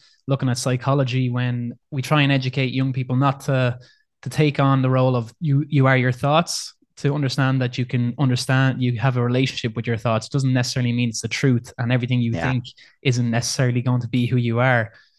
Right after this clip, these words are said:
Speaker 1: It's the same with what you see on Twitter. It's not always the truth. You have to be able to understand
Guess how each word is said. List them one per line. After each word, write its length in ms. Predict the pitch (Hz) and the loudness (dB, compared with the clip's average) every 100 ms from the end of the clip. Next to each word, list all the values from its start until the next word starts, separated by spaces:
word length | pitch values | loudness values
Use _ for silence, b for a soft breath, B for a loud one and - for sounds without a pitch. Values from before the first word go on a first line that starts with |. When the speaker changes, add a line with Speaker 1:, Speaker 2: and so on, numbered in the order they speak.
| - | -8
Speaker 1:
It's 140 | 143 | -4
the 60 | 165 | -2
same 260 | 196 185 | 2 4
with 100 | 156 | 6
what 160 | 135 123 | 4 2
you 80 | 123 | 0
see 200 | - 135 | 0 0
on 100 | 127 | 0
Twitter. 320 | - 175 175 | 0 2 2
It's 140 | 135 | 2
not 120 | 139 131 | 0 2
always 280 | 131 127 | 2 0
the 60 | 135 | -4
truth. 360 | - 160 151 127 | -6 -4 -2 -2
You 80 | |
have 180 | 117 123 | -4 -4
to 80 | - | -2
be 100 | 120 | 0
able 140 | 123 120 | 0 0
to 80 | 120 | -2
understand 680 | 117 - 135 135 139 123 | -2 0 2 4 4 0